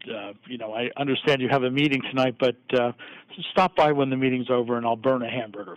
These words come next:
for you." They were much more lighthearted, uh, during their courtship. His were very ardent, hers were much more lighthearted. Uh, but in the end, I think because they both shared, uh, common, uh, interests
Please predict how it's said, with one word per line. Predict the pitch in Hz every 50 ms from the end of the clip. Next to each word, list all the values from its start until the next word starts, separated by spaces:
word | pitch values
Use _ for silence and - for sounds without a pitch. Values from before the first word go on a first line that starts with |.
| - -
for | 107 92 90
you." | 82 82 - - - - - - - - _ -
They | 131 123
were | 127 127
much | 139 151 156 - -
more | 139 139 139
lighthearted, | 131 127 131 127 127 123 - 123 117 113 107 101 95 92 - -
uh, | - 120 117
during | 113 110 117 113 113 110
their | 107 104 104
courtship. | - - 120 107 104 - - 107 - -
His | 135 120 -
were | 120 117
very | 110 123 113 110 110
ardent, | 101 92 107 110 110 101 104 107 - _ 113 120 120 -
hers | - - 127 123 113 -
were | 120
much | 113 117 113 110 - -
more | 117 107
lighthearted. | 104 104 107 101 98 - 104 98 95 92 90 - _ - - - - - - - - - - _
Uh, | 131 123 123
but | 117 131 139 135
in | 139 139
the | 139 139 139 147
end, | 156 156 165 165 156
I | 143 135
think | - - 151 139 131 -
because | - 123 - - 135 127 117 -
they | 127 123
both | 117 110 139 139 139 - - - -
shared, | 139 131 131 127 127 127 123 - - - - - - - - - - _ _
uh, | - 123 117 117 -
common, | - - 139 135 135 135 131 123 117 104 - _ _ - -
uh, | - 117 120 -
interests | 131 135 - - 156 156 -